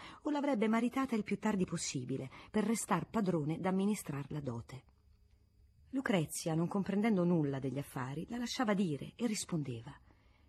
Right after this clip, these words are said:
"La vedremo. Ho da dire anch'io la mia." Allora entrò in scena padre Camillo, il confessore.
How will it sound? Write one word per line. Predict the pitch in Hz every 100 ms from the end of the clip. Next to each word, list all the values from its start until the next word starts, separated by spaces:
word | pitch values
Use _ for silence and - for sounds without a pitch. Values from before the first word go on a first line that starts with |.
| - _ _ -
"La | 262
vedremo. | 254 240 139 120 - - - - - - _ -
Ho | 254
da | 277
dire | 294
anch'io | 285 269 285 202
la | 160
mia." | 147 127 123 - - _ _ _ _ _ - _ _ -
Allora | 320 202 156 156 -
entrò | 269 277 269
in | 285
scena | - 208 180
padre | 185 190 180
Camillo, | 165 147 131 131 147
il |
confessore. | - 175 - 160 - 135 135